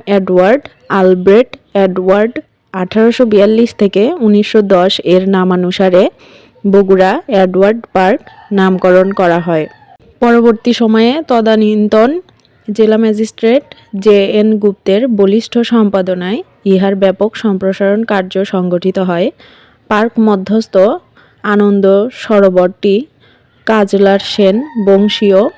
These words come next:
জমিদার আনন্দচন্দ্র সেনের অর্থানুকূল্যে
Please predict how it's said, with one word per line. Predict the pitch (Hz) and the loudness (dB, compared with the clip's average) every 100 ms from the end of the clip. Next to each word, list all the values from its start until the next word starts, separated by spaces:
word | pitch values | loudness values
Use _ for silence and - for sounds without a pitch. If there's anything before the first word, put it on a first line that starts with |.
| - - _ _ | -16 -20 _ _
জমিদার | 190 208 208 196 196 196 | 0 2 2 2 0 0
আনন্দচন্দ্র | - 202 190 185 185 190 185 180 180 | -2 -2 -2 -2 -2 0 0 0 -4
সেনের | 185 196 196 180 269 - _ _ _ - | -4 -2 -2 -2 -4 -10 _ _ _ -2
অর্থানুকূল্যে | 196 - 214 220 220 214 190 185 | -2 0 0 2 2 2 2 2